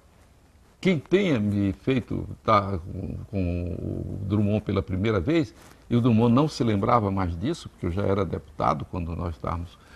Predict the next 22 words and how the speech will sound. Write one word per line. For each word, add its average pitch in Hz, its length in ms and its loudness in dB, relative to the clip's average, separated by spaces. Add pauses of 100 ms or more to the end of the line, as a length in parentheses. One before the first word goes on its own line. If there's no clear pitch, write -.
(220)
eh, 95 200 -2
no 87 220 -6
Rio, 143 420 0
foi 175 160 2
o, 151 420 0
o 113 60 -2
José 127 280 0
Montella, 110 440 0 (460)
que 143 80 -2
eu 139 40 0
cheguei 131 300 2
ao 123 100 2
Rio 110 280 0
de, 107 240 -2
de 107 140 -4
Janeiro 117 440 0 (460)
e 113 220 2
disse, 107 440 0
"Olha, - 480 -4
José, 92 320 -6
eu - 80 -4
queria 147 460 -6